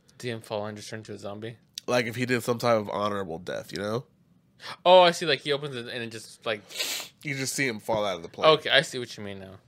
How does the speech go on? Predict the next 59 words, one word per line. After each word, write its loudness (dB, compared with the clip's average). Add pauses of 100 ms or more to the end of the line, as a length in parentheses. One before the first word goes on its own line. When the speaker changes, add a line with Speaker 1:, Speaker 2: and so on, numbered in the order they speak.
(180)
Speaker 2:
But -2
instead, 0 (120)
I 0
think -2
it's -4
implied 2
that -2
he -2
was -4
like, -4 (140)
"Well, -4 (120)
I'm 0
a 0
zombie." 0 (880)
Speaker 1:
Yeah, 8
Speaker 2:
Credits. -2 (180)
Speaker 1:
'cause -6
it's -4
like, 2 (880)
my 4
thing -8
was -8
like, -6
"Oh, 0
maybe -6
he's -12
gonna -8
try -8
to -6
find -6
something -12
in -12
the -14
bathroom -6
to -18
kill -8
himself -14
or -12
something -18
like -14
that," -18
you -14
know? -10 (100)
Speaker 2:
But -2
no, 4
the 0
way 4
it 2
ends 0
to -12
me 0
implies 2
that -2
he -2
was -4
like, -4
"Well, -2
this -4
happened." -8